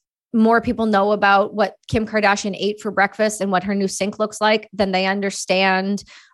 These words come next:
who was in World War Two, who won World War <laughs> Two, what communism is and why socialism is a pro-, like, I think it's a terrifying thing when I,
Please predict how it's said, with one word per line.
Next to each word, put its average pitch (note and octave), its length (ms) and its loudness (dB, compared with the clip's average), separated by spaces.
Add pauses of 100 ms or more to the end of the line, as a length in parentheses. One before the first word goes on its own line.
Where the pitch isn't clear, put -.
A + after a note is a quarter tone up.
(120)
who G#3+ 320 6
was G3+ 260 0
in G3 140 -4
World F#3 220 2
War F#3 120 2
Two, G3+ 720 0
who A3+ 140 -2
won G#3 380 2
World G3 240 0
War G3 220 2
<laughs> - 20 -4
Two, A3 380 2
what G3 320 0
communism G3 600 -2
is F#3+ 300 0
and F#3+ 100 -4
why F#3 120 0
socialism G3 580 -4
is F#3+ 80 -10
a - 20 -8
pro-, F#3+ 260 0
like, G#3+ 160 -2 (480)
I A#3+ 140 2
think C4 500 -2 (1040)
it's B3+ 200 0
a B3 100 0
terrifying A#3 720 0
thing A3 320 -2
when G3+ 120 0
I, F#3+ 220 -2